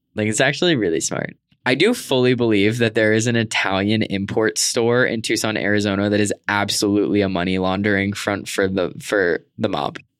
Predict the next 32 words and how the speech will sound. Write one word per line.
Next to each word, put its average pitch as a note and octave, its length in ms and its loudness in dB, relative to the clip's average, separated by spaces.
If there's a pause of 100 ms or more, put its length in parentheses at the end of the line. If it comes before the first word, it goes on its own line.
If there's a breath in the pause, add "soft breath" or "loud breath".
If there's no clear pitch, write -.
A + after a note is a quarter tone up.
(540 loud breath)
I C3 80 0
do D3+ 200 0
very B2+ 240 2
much G#2+ 240 -6
believe F#2 200 0
that. D#2+ 200 -4
I D3+ 80 0
won't F3+ 220 0
say F3 140 2
the D3 120 2
name A2 220 0
of A#2 100 0
it. B2+ 260 2
If D3+ 160 0
you're D#3 100 2
from C#3 260 0
Tucson, C#3 400 2
you B2+ 100 2
might G#2+ 240 0
know A2+ 140 0
what A#2+ 120 2
I'm A2+ 100 -2
talking A2 400 -4
about. C3 340 0 (360 loud breath)
Um, B2+ 360 0 (360 loud breath)
every E3 300 2
time C#3+ 220 0
you B2+ 120 0
roll A2+ 220 2
up, G2 300 -2
it's A#2 240 0
just - 420 0